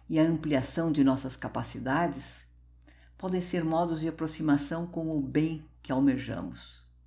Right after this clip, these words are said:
Elas têm relação com o que aqui foi falado sobre interpretação. Ler e interpretar o que é lido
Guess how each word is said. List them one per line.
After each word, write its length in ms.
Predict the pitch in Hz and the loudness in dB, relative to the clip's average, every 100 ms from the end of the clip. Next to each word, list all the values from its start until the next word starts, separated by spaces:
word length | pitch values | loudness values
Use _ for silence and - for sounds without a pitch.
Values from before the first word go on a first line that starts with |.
| _ - _ - _ | _ -20 _ -20 _
Elas 280 | 156 160 156 | -2 -2 -2
têm 120 | 175 | -4
relação 540 | 160 156 147 - 165 170 | -2 0 -2 -2 -6 -6
com 140 | - | -10
o 60 | - | -20
que 400 | - 170 160 - | -10 -8 -8 -10
aqui 280 | - 143 - | -10 -10 -10
foi 200 | 170 156 | -8 -8
falado 500 | 151 139 127 139 151 | -6 -2 0 0 0
sobre 280 | - 143 143 | -4 -2 0
interpretação. 1000 | 139 139 131 127 - 127 - - - - _ _ _ _ _ _ _ _ _ - - _ _ _ _ _ _ - | 0 -4 -8 -12 -10 -14 -12 -12 -12 -14 _ _ _ _ _ _ _ _ _ -20 -20 _ _ _ _ _ _ -6
Ler 440 | 165 180 220 220 | 2 4 6 6
e 20 | |
interpretar 880 | 180 165 143 - 127 - - 135 131 | 2 0 -2 -6 -10 -8 -2 2 2
o 60 | 120 | -2
que 140 | - | -4
é 60 | 117 | -4
lido 460 | 127 165 156 - | 0 0 0 -8